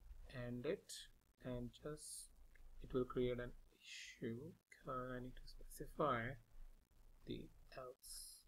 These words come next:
Yeah. So click apply, okay, and remove this. Click over here on the product dimension. So right now we have the subcategory as a selection,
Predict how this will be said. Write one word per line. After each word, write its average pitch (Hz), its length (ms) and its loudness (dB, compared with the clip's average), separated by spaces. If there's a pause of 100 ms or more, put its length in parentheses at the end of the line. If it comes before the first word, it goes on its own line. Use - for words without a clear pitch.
(260)
Yeah. - 120 0 (1800)
So 196 340 8 (380)
click 165 220 8
apply, 139 580 8 (380)
okay, 127 540 6 (260)
and 127 560 -2 (240)
remove 127 300 0 (140)
this. - 1160 2 (100)
Click - 300 -2
over 127 300 2
here 147 180 2
on 120 160 2
the 123 80 0
product 117 320 2
dimension. 127 440 -6 (540)
So - 140 10
right 208 240 12
now 143 380 12
we 147 160 6
have 143 300 4 (120)
the 135 260 4
subcategory 127 640 4
as 120 80 2
a 123 60 -2
selection, 113 640 0